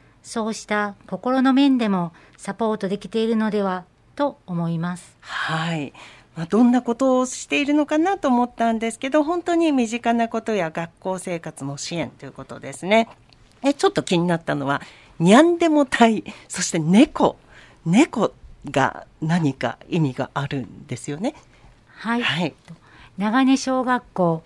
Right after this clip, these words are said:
Speaker 1: 長根小学校の元気な子どもたちは、長根っこ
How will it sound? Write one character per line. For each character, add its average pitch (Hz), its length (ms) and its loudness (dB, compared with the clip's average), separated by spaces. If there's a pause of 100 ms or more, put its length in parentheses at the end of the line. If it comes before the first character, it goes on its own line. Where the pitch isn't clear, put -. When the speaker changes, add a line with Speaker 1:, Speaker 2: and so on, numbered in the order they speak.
(100)
Speaker 1:
長 214 220 0
根 262 100 6
小 269 240 0
学 262 180 4
校 208 140 0
の 180 140 0
元 254 200 4
気 247 80 -4
な 202 120 0
子 202 120 -2
ど 202 80 0
も 196 120 2
た 185 120 -2
ち 170 140 -6
は、 165 160 0 (260)
長 202 300 2
根 269 120 6
っ 269 60 0 (120)
こ 165 180 -2